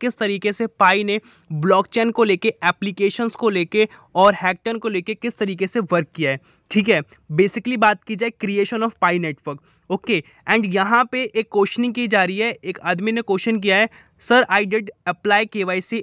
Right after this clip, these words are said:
in June two thousand twenty-two but still pending।" ठीक है, तो basically इन्होंने बोला है जो मुझे इश्यूज हुए हैं वो करीबन बहुत टाइम पहले से हो रहे हैं और मैं आपका ओल्ड पायनियर हूँ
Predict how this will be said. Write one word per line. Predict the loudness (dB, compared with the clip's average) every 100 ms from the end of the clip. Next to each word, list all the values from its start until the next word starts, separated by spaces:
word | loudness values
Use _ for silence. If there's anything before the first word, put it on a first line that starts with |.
| -2
in | -2 -2
June | -2 -4
two | -4 -2
thousand | 0 0 0
twenty-two | 0 0 -4 -2 -4 -6 _ -2
but | -2 0
still | -6 2 2 4
pending।" | 0 0 -4 -8 -14 _ _ _ -6
ठीक | -2
है, | 0
तो | 0
basically | 0 -2 -2 -4 -2
इन्होंने | 0 0 0
बोला | 2 2
है | 2 0
जो | 0
मुझे | 0 -2 -4 -2
इश्यूज | -2 0 0 2
हुए | 2
हैं | 2 0 -2 -8 -20 -8
वो | 0 2 0 -4 _ _
करीबन | 0 0 0 0
बहुत | 2 2
टाइम | 2 0
पहले | 2 0 0
से | 0
हो | -2 0
रहे | -2
हैं | 0
और | 0
मैं | 0
आपका | 0 0 0 -4 -6 2
ओल्ड | 4 4
पायनियर | 2 0 0 0 -2
हूँ | -4